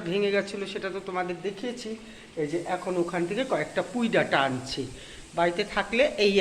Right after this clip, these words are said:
একটা সুবিধা। তো পড়েই যাচ্ছে। এই যে দেখো পুঁই ডোগা কাটা হচ্ছে, আমি আর যেতে পারছি না। ওই দেখো ওই বাড়ি ঘর জলে সব ভেসে গেছে, দেখছো? ওই দেখো এই যে পুঁই আসলো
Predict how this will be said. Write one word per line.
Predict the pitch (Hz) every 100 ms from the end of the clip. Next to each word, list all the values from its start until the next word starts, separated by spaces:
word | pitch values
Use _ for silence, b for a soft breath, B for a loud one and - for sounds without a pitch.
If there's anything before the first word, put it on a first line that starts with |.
| 170
একটা | - 165 -
সুবিধা। | - 139 139 _ _ _ 180 170
তো | 180 -
পড়েই | 180 180 190 202 190
যাচ্ছে। | 170 - - 254 320 B B B B B - 170
এই | 156
যে | 151 143
দেখো | 143 147 - - B B B B B -
পুঁই | 185 156
ডোগা | 160 160 151
কাটা | 147 160 123
হচ্ছে, | - 185 175
আমি | 180 185 170
আর | 160
যেতে | 170 165
পারছি | 156 - - 147
না। | 139 - B B - 170
ওই | 175 165
দেখো | 160 160 -
ওই | 185 170
বাড়ি | 165 165 165
ঘর | 156 165 139
জলে | 165 165 160 -
সব | 170 127
ভেসে | 139 151 143
গেছে, | 139 156
দেখছো? | 185 - 180 135 165
ওই | 160 151
দেখো | 135 - 139 B B B B - 156
এই | 151 143
যে | 143 -
পুঁই | 165 156 151
আসলো | 127 - 165 160